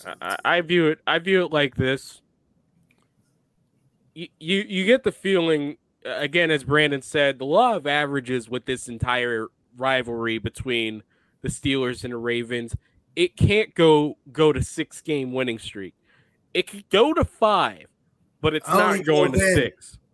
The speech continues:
Speaker 2: I don't even think you could go six. Five.
Speaker 1: Yeah.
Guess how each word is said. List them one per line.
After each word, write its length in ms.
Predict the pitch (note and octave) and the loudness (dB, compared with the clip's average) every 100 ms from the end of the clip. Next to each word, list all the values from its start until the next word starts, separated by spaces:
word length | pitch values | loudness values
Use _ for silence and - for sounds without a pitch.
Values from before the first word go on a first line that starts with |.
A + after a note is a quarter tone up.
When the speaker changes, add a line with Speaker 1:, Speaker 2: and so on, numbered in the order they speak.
| _ _ _ _ | _ _ _ _
Speaker 2:
I 100 | F3+ A3 | 0 2
don't 140 | A3+ | 4
even 140 | G#3 G3 | 0 -2
think 180 | G#3 | -4
you 100 | G3 | -2
could 160 | F#3+ F#3 | -4 -2
go 180 | G3 F#3 | 0 0
six. 540 | G3 G3 D#3 - - _ _ | 0 -2 -4 -8 -10 _ _
Five. 520 | - G3 E3+ B2 - _ _ _ _ _ _ _ _ _ _ _ _ _ | -2 0 0 -4 -14 _ _ _ _ _ _ _ _ _ _ _ _ _
Speaker 1:
Yeah. 320 | C#3 D#3 A2 | -2 0 -2